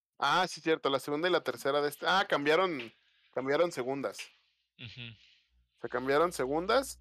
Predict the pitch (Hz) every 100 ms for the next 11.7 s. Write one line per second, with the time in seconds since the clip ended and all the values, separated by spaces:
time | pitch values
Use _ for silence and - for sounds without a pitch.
0 | - - 123 131 143 165 147 - 117 139
1 | 156 170 165 180 175 196 269 - - -
2 | - _ - 147 143 170 170 190 190 160
3 | 139 156 156 180 165 131 - 127 131 135
4 | 147 170 165 180 208 - - 127 - 151
5 | 147 156 - 147 143 - 143 156 165 185
6 | 214 - 117 110 104 95 98 - _ _
7 | _ _ _ _ _ _ _ _ _ _
8 | _ _ _ _ - - - 135 143 147
9 | 123 110 110 123 - 131 147 135 120 113
10 | 120 131 127 147 151 180 180 180 - 127
11 | 135 135 113 117 - -